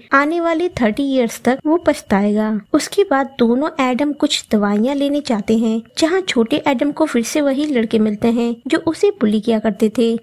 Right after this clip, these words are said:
बड़ा एडम छोटे एडम को समझाता है कि तुम बस उसे मारने की एक्टिंग करो, जिससे वो डर के भाग जाएंगे,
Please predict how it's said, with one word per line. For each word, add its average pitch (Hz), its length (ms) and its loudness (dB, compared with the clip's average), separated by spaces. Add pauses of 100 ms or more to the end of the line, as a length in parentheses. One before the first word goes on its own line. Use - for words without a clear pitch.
(160)
बड़ा 254 380 2
एडम 302 240 2
छोटे 262 320 0
एडम 277 280 0
को 311 140 -2
समझाता 233 500 0
है 240 200 0
कि 294 300 -4
तुम 311 160 2
बस 302 300 -2
उसे 311 240 0
मारने 262 320 0
की 349 280 -2
एक्टिंग 226 300 2
करो, 226 340 0 (240)
जिससे 320 320 0
वो 415 260 0
डर 226 140 2
के 311 220 -2
भाग 214 260 0
जाएंगे, 220 460 0